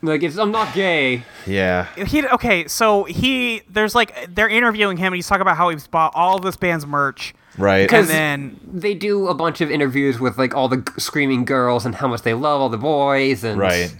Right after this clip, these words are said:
Speaker 3: And then he says he loves them too, but, but like brothers. Don't get
Speaker 2: Yeah.
Speaker 3: it, don't get it twisted.
Speaker 2: Yeah.
Speaker 3: Not gay.
Speaker 2: I do like how the movie opens with, like, the M G M lion turning into a screaming teen girl.
Speaker 3: That was a lot.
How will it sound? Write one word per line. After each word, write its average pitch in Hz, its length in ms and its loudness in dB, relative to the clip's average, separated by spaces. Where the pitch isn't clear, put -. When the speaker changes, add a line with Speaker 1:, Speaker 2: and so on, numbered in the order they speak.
Speaker 3:
And 175 100 0
then 202 140 2
he 214 160 -2
says 196 300 0
he 254 260 -4
loves 175 300 0
them 151 120 -6
too, 147 520 0
but, - 400 -2
but 208 160 2
like 220 240 0
brothers. 196 580 2
Don't 107 180 2
get 104 140 4
Speaker 2:
Yeah. 92 220 4
Speaker 3:
it, - 60 -10
don't 165 160 2
get 202 140 4
it 226 80 2
twisted. 185 580 2
Speaker 2:
Yeah. 101 280 2
Speaker 3:
Not 175 220 2
gay. 127 340 0
Speaker 2:
I 220 80 4
do 294 160 0
like 330 140 0
how 233 100 2
the 226 140 0
movie 190 340 0
opens 160 380 0
with, 139 100 -6
like, 143 160 0
the - 160 -8
M 143 160 -2
G 135 180 -4
M 135 140 -2
lion 139 420 0
turning 131 380 -4
into 120 220 -2
a 117 60 0
screaming 117 520 -6
teen 117 340 -4
girl. 127 420 2
Speaker 3:
That 196 260 2
was 208 120 2
a 196 80 4
lot. 135 400 2